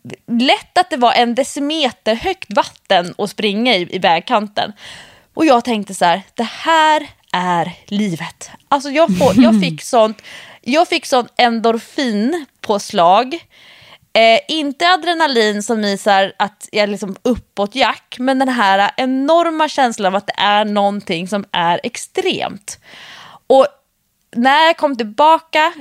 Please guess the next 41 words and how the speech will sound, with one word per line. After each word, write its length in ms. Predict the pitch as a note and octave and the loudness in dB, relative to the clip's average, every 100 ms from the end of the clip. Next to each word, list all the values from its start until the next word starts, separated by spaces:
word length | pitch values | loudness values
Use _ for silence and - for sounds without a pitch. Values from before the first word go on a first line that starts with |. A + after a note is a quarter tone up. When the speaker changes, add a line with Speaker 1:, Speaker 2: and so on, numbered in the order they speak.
| - _ - | -20 _ -6
Speaker 1:
då 300 | A3 B3 A#3 | 0 2 2
tänkte 140 | A3+ A3 | 0 -4
jag 100 | G3 | -2
så 60 | |
här, 80 | F#3+ | -2
"Men 100 | G#3+ | -2
det 60 | B3+ | -2
är 40 | |
ingen 220 | C#4+ A#3 | 0 0
idé 240 | G3+ F#3 F#3 | 0 2 0
att 140 | F#3 | 0
jag 100 | G3 | -2
hoppar 260 | F#3+ - G3+ | -4 -2 -2
in 180 | F#3 G3+ | -2 -4
i 40 | |
duschen 560 | G3+ C4+ - B3 A3 F3+ | -2 -4 -2 -2 0 -2
nu, 240 | D3+ A3+ | -2 -2
för 100 | A#3 | -2
jag 80 | G3 | -4
måste 240 | G#3 A#3 | -2 0
ändå 320 | G#3+ A3 C4+ | 0 0 -2
ut 320 | G#3 F#3+ F#3 - | 0 0 -2 -2
sen 240 | F3+ F#3 | 0 0
och 60 | F3 | -4
köpa 240 | F#3 F3 | -4 -4
lite 180 | E3+ F3+ | -6 -6
dricka 580 | F#3 A#3+ - _ D4 C#4+ | -6 -6 -8 _ 0 0
tills 220 | A#3+ F3 | -2 -10
vi 60 | |
ska 160 | D#3+ - | -12 -8
podda." 420 | - A#3+ G#3 C4 | -2 -2 0 2
Jag 120 | A3+ | 2
liksom 200 | F#3 F#3 | 0 -8
tycker 180 | G#3+ F#3+ | -4 -2
om 120 | F#3+ | -2
att 40 | F#3 | -2
ha 80 | F3+ | -4
min 160 | F3+ | -4
lilla 200 | G3+ - | -6 -4
så 100 | - | -2
här 140 | A#2 | -4